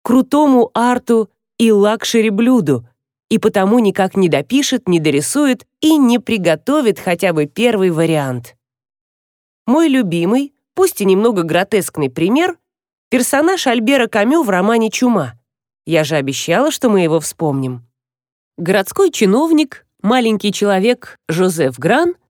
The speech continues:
именно из тех, кто всю жизнь, мечтая написать что-нибудь стоящее, в итоге никак не может уйти дальше первой главы, в лучшем случае,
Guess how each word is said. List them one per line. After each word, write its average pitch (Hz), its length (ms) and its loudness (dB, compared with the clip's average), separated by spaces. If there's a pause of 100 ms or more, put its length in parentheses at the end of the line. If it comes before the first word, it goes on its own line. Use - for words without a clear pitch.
(100)
именно 214 480 2
из 160 160 -4
тех, - 320 -2
кто 190 220 -2
всю 175 200 -2
жизнь, 190 300 0
мечтая 185 560 0
написать 190 500 -2
что-нибудь 185 540 -2
стоящее, 196 800 -2 (240)
в 180 160 0
итоге 262 320 -2
никак 226 460 0
не 226 120 0
может 226 300 0
уйти 214 300 -2
дальше 247 400 -2
первой 240 340 0
главы, 220 540 -2 (240)
в 175 80 0
лучшем 196 360 0
случае, 156 600 -4